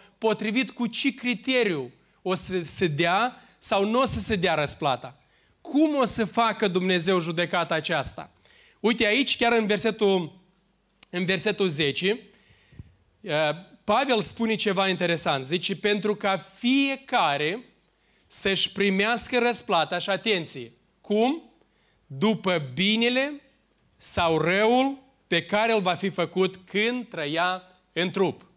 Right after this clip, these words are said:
Cu alte cuvinte, sunt două criterii mari după care Dumnezeu, Domnul Iisus Hristos, ne va judeca pe fiecare.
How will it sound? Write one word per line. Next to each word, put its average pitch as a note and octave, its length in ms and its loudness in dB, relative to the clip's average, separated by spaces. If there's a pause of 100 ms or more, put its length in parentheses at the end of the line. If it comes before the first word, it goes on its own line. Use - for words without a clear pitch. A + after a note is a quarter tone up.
(480)
Cu D#3+ 100 -4
alte A3+ 240 0
cuvinte, A#3+ 420 -2
sunt A#3 280 -2
două B3 460 2
criterii A#3 600 -2
mari G3 480 -2 (540)
după F3 280 -2
care A3 260 0
Dumnezeu, G3 880 -2
Domnul A3 280 0
Iisus A3+ 260 -2
Hristos, F#3 680 -4 (260)
ne G3 160 -2
va F#3 160 0
judeca F3 440 -2
pe F#3 120 -8
fiecare. D3+ 600 -6